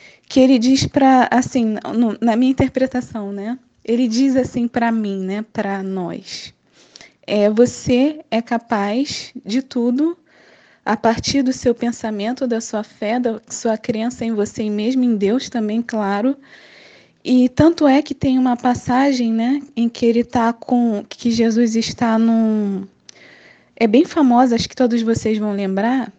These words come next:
que ele está com, no barco com, com os apóstolos, enfim, o mar está revolto. Aí um dos apóstolos, agora eu vou ficar devendo pra vocês, quem sou, quem lembrar o nome do apóstolo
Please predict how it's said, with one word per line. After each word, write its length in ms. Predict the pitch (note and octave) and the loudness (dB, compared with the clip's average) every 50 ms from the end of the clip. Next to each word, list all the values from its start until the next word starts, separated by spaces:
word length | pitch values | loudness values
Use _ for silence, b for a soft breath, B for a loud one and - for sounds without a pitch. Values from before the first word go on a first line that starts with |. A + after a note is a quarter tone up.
| _ - - | _ -20 -14
que 120 | - - A3 | -8 -4 -4
ele 100 | G#3 G#3+ | -4 -4
está 340 | G#3+ - - - A3+ G#3+ | -4 -6 -4 -4 -2 -2
com, 440 | G#3+ - - - A3+ A3 A3 G#3 G3+ | -4 -4 -4 -4 -2 -2 -2 -2 -2
no 160 | G#3 G#3+ G#3+ | -2 -2 -2
barco 580 | F3+ F#3 G3 G3+ G#3+ A#3+ B3+ B3 - - A#3+ G#3+ | -2 -2 0 2 2 2 0 0 -2 -4 -4 -4
com, 480 | A3 - A3 G#3+ G#3 G#3 G3+ F#3 F#3+ G3+ _ _ b b b b b b b b b b b b b _ _ | -4 -4 -4 -4 -4 -4 -4 -6 -8 -10 _ _ b b b b b b b b b b b b b _ _
com 80 | - G3+ | -6 -4
os 120 | G#3 G3 | -2 -2
apóstolos, 880 | F#3+ G3 G3 - G#3+ G#3 A3+ B3 B3+ B3+ - - - A3 G#3+ G#3+ G#3 G3+ | -2 -4 -4 -2 0 2 2 2 2 0 -4 -4 -6 -4 -4 -4 -4 -4
enfim, 300 | A3 A3 - - G#3+ G#3+ | -6 -6 -6 -6 -6 -4
o 40 | G#3+ | -4
mar 240 | G#3 G3 G#3 G#3 G#3 | -4 -4 -4 -6 -8
está 240 | - - - A3 G#3 | -10 -6 -4 -2 -2
revolto. 920 | G#3+ G#3+ G#3 F#3 F#3 G3 G3+ A3 A#3 C4 C#4 C4+ C4 B3+ - - G#3+ G#3+ A3 b b b b b b b b b b _ _ _ _ _ _ _ _ _ _ _ _ _ | 0 0 -2 -2 -2 0 2 4 6 6 6 6 4 2 -2 -10 -12 -12 -12 b b b b b b b b b b _ _ _ _ _ _ _ _ _ _ _ _ _
Aí 340 | - G3+ A#3 A#3+ A#3+ B3+ C#4 | -2 0 2 4 4 4 6
um 380 | D#4 E4 F4+ F#4+ F4+ D4+ A3 G#3 - - | 6 6 6 4 4 2 0 -2 -4 -4
dos 220 | A3 A#3+ A#3+ G#3+ | -2 0 2 2
apóstolos, 680 | G#3+ G3+ - - B3 B3+ C4 C4+ C4+ - A#3 A3 G#3+ G#3 | 2 2 0 0 2 2 2 2 -2 -4 -6 -4 -4 -2
agora 280 | G#3+ A3 A3 A3 A3 | -2 -2 -2 -2 -2
eu 20 | A#3 | 0
vou 100 | A#3+ B3+ | -2 -2
ficar 240 | - - - C#4+ C4+ | -2 -2 0 0 2
devendo 320 | C4 C#4 C4+ C4+ C4 C#4+ | 2 2 2 2 2 2
pra 180 | C#4+ C#4 C#4+ C#4+ | 2 0 0 2
vocês, 420 | D4+ D#4+ - - G3+ F#3 G3 - | 0 0 -2 -2 -4 -4 -4 -4
quem 180 | - C4 C4 B3+ | 0 0 0 2
sou, 220 | - - B3 - | 0 -2 -6 -6
quem 240 | - - - C4+ B3 | -4 0 0 2 2
lembrar 400 | B3+ B3 A#3+ A#3 A#3 A#3 A3+ A#3 | 4 4 2 2 2 2 2 2
o 20 | |
nome 200 | A#3 A#3 A#3 A#3+ | 2 2 2 2
do 100 | A3 A#3 | 2 2
apóstolo 680 | A3 A3 - - A3+ A3+ B3 - - - D4 C#4+ D4 | 0 0 2 4 4 4 4 2 0 -2 0 0 0